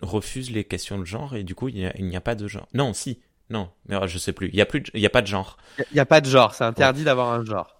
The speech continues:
Speaker 1: Et, euh, et c'était l'occasion de parler, euh, pour, euh, pour Star Trek, c'était l'occasion de parler de, d'homosexualité, de transgenrisme, et cetera. Bon, c'est,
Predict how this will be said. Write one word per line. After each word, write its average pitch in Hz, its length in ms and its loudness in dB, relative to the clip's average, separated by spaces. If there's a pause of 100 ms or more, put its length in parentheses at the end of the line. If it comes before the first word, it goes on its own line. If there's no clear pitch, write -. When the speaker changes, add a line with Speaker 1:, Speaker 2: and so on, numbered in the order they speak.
(100)
Speaker 1:
Et, 90 200 -6
euh, 50 360 -4
et - 100 -4
c'était - 240 0
l'occasion 101 400 2
de 104 60 -6
parler, 98 520 2
euh, 85 220 -4
pour, 87 280 -6
euh, 80 160 -4
pour - 220 -10
Star - 180 -6
Trek, 110 180 -6
c'était - 220 -8
l'occasion 90 360 -2
de 92 60 -6
parler 92 280 0
de, 87 300 -2
d'homosexualité, 87 920 -2
de 101 100 0
transgenrisme, 87 600 -8
et 76 80 -8
cetera. 80 340 -6
Bon, 80 120 -12
c'est, - 160 -16